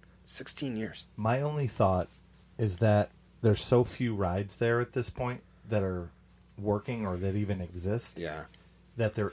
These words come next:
Speaker 2: isn't a ton at that park, and I feel like maybe they're just nervous to take one offline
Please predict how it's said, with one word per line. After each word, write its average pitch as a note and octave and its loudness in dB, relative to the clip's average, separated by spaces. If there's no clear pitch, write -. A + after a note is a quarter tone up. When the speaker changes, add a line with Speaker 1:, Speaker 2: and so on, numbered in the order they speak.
Speaker 2:
isn't B2 -6
a A2+ -6
ton A#2 -4
at G#2+ -8
that - -2
park, C3+ -4
and F2+ -6
I F2+ -8
feel G#2 -2
like G2 -4
maybe G2+ -4
they're G2 0
just F#2+ -4
nervous A2 -2
to G2 -10
take - -8
one G2 0
offline G#2+ -2